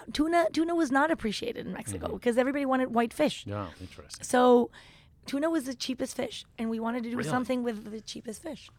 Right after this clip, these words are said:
Speaker 1: And we, <laughs> we, we made, like, a tuna fillet, and it was, I guess, here in New York or in other parts of the world, it was,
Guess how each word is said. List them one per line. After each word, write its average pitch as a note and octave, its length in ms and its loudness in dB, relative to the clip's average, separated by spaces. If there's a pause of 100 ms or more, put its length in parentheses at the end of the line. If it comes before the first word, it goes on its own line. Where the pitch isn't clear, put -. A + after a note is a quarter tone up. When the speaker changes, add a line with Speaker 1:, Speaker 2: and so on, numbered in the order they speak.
(460)
Speaker 1:
And A3 360 -2
we, A3+ 320 -4 (140)
<laughs> C#4 180 0 (840)
we, B3+ 300 -6
we A#3+ 220 -6
made, A#3 420 0
like, A#3 180 -4
a - 120 -4 (280)
tuna A#3+ 300 2
fillet, B3+ 420 2
and A3+ 200 0
it G#3 60 -2
was, G#3 220 -4 (800)
I A3+ 80 -2
guess, A3 320 0
here B3 240 4
in B3 80 4
New A#3+ 100 6
York A3+ 360 4
or A3 120 2
in A3 80 6
other A3 400 4
parts A3+ 240 -2
of G#3+ 60 -6
the G#3+ 80 0
world, G#3 360 0 (440)
it A#3 140 2
was, B3+ 380 4